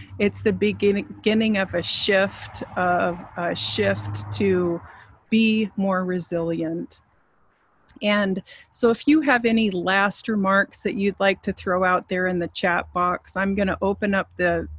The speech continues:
the line, or Sonia, if you would open up the line, um, and share any, um, any questions or comments that you felt fitting to share,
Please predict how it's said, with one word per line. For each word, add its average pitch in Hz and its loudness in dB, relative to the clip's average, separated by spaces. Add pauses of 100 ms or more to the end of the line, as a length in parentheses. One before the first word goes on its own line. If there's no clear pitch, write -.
(120)
the 185 0
line, 180 0
or 165 -4
Sonia, 190 -2
if 180 -6
you 214 0
would 185 -2
open 208 -2
up 185 -2
the 175 -8
line, 185 -2 (520)
um, 175 0 (480)
and 175 2
share 196 4
any, 180 2 (340)
um, 175 -4 (1500)
any 202 4
questions 196 2
or 180 4
comments 190 2
that 185 0
you 185 0
felt 180 2
fitting 190 2
to - -2
share, 180 2